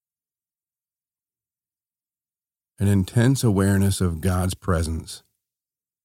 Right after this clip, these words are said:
is always the antidote to anxiety and insecurity and anger fantasies and anger itself.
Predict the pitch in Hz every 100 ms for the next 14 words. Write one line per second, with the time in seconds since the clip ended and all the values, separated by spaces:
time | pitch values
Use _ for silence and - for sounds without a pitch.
0 | - 95 - - 101 120 127 127 113 104
1 | - 90 95 85 82 71 - _ _ _
2 | _ _ _ - 98 92 85 87 85 92
3 | 87 80 110 - _ _ _ _ _ -
4 | 92 92 - 90 92 87 78 90 110 -
5 | _ _ _ _ _ _ _ _ - 87
6 | 92 90 95 85 - 87 80 80 80 80
7 | 80 78 90 95 90 85 - 80 71 -
8 | -